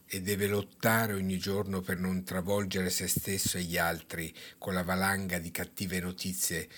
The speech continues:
che finisce per ricoprire tutto e tutti di amarezza e di pessimismo. Troppi giornalisti si sono convinti che le buone notizie non sono, in realtà, notizie. Anche qui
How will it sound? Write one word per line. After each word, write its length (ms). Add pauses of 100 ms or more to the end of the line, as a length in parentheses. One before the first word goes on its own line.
(180)
che 120
finisce 500
per 180
ricoprire 600
tutto 480
e 80 (100)
tutti 640 (280)
di 140
amarezza 840
e 140
di 120
pessimismo. 840 (960)
Troppi 380
giornalisti 640
si 160
sono 280
convinti 640
che 140
le 120
buone 340
notizie 720
non 200
sono, 760
in 160
realtà, 640 (220)
notizie. 800 (1080)
Anche 340
qui 280